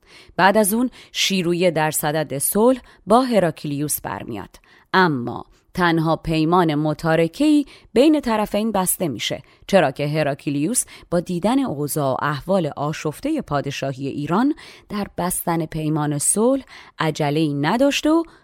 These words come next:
سودی هم درش نمیدیده. با این حال هر دو طرف از پایان دادن به مخاصمه‌ای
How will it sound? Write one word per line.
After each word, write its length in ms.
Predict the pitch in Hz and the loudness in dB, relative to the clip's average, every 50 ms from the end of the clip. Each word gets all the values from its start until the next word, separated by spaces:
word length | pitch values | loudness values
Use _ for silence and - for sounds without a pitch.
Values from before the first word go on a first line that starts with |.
| _ - | _ -4
سودی 440 | - - - - 359 349 190 175 160 | -2 0 2 6 6 6 6 4 2
هم 140 | 143 139 | 0 0
درش 360 | 135 131 131 117 135 - - 147 | -2 -4 -4 -4 -6 -6 -6 -6
نمیدیده. 640 | 135 117 117 - - 143 - 123 - - - - _ _ _ _ _ _ _ _ _ - | -6 -6 -8 -10 -12 -12 -10 -10 -10 -10 -12 -20 _ _ _ _ _ _ _ _ _ 0
با 100 | 151 180 | 2 4
این 180 | 214 240 247 247 | 6 6 6 6
حال 280 | 240 247 254 262 254 - - - - - - - | 6 4 4 2 0 -4 -10 -20 -20 -20 -14 -4
هر 220 | - 170 175 175 | 0 2 2 2
دو 180 | 160 147 165 160 | 2 2 0 0
طرف 400 | - 165 156 175 202 220 - - - - - - | 0 0 0 0 0 -2 -4 -8 -18 -20 -16 -8
از 220 | - 165 165 - - - | -6 -4 -4 -4 -6 -6
پایان 440 | - 151 151 156 151 147 147 147 | -4 -2 0 0 0 0 0 0
دادن 380 | 143 151 151 139 165 170 156 147 | -2 -2 -2 0 0 0 0 0
به 100 | 143 151 | 0 0
مخاصمه‌ای 760 | 156 156 143 - - 156 156 - - 151 156 185 202 180 165 | -2 -2 -2 -2 -2 -2 -2 -2 -2 -2 -2 0 -2 -2 -4